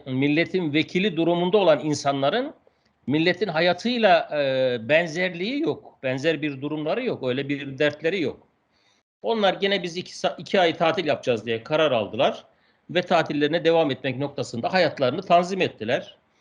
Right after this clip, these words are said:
Emeklileri de durup düşünecek. Başka çare yok. Yani gene sandık önlerine geldiği zaman bunun muhasebesini yapacaklar. Ama eminim göreceksin bak bu gidişle Türkiye'de doğru dürüst bir muhalefet olmadığı için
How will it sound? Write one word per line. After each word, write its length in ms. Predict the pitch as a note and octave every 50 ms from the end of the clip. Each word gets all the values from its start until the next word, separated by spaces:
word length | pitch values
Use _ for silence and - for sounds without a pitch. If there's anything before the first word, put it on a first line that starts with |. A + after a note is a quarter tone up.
| _ _ _ _ _
Emeklileri 500 | - F#3 A3 A3+ A3 A3 A3 G#3+ A3 A#3
de 160 | A#3 A#3 G#3
durup 260 | G3 A#3 A#3+ A#3 A#3+ -
düşünecek. 720 | A#3 - - B3 A#3+ C4 C4 D4+ D#4+ C#4+ - - - - _ _ _ _ -
Başka 300 | C3 C#3+ C#3 - F#3 F3+
çare 320 | - F#3+ F3 F3+ G3 A3+
yok. 220 | A#3 B3 C4 B3+ C4
Yani 440 | C3 C3+ D3 E3 F3+ F3 E3+ D3+ C3+ - _ _ _ _ _ _ _
gene 240 | C3 D3+ F#3 G3+ A3
sandık 460 | G3 - - E3 F3 F#3 F3 G3+ -
önlerine 460 | - F3+ E3 D#3+ D#3+ D#3+ D#3 D#3 D#3
geldiği 540 | D3 C#3+ D#3 D#3+ D#3+ E3 E3 D3+ D#3+ E3+ D#3+
zaman 540 | C#3 A#2+ B2+ A2+ B2 D#3 G3+ A3 G3 F3+ E3
bunun 180 | E3+ G3 A3+ A#3+
muhasebesini 680 | A3+ A3+ A#3 A3+ A3 - A3+ G3+ G#3+ G#3 - A3 A3+ F#3+
yapacaklar. 680 | D3 B2+ - - - G#2 - C#3+ D#3+ G3 - - _ _ _ _ _ _ _ _ _ _ _ _ _ _ _
Ama 200 | D3+ D#3+ G#3+ A#3+
eminim 640 | F3+ F3 F#3+ G3 G#3 A#3+ C4 B3 G#3+ G3 F#3+ F3 C#3
göreceksin 640 | D#3+ E3+ E3 D#3+ F3 G#3 G3+ - - - C#3+ C3 A#2+
bak 320 | C3+ C3+ C3+ - - _
bu 140 | C#3+ - F#3
gidişle 560 | G3+ G#3+ E3+ G#3 F#3 - - C3+ C3+ C3 - -
Türkiye'de 500 | - D#3+ D#3+ - - F3+ E3 F3+ F3 D3
doğru 300 | D#3 E3 E3 F3+ G3+ F3
dürüst 280 | E3 D3 B2+ A2 - -
bir 120 | C#3+ C#3
muhalefet 520 | C#3 C3 C3 C3 C3 C3+ B2+ - C3+ -
olmadığı 360 | D#3 D#3 D3 C3 A#2+ A2+ D#3 G#3+
için 400 | C4 A3 - G#3 A#3 A#3+ A#3+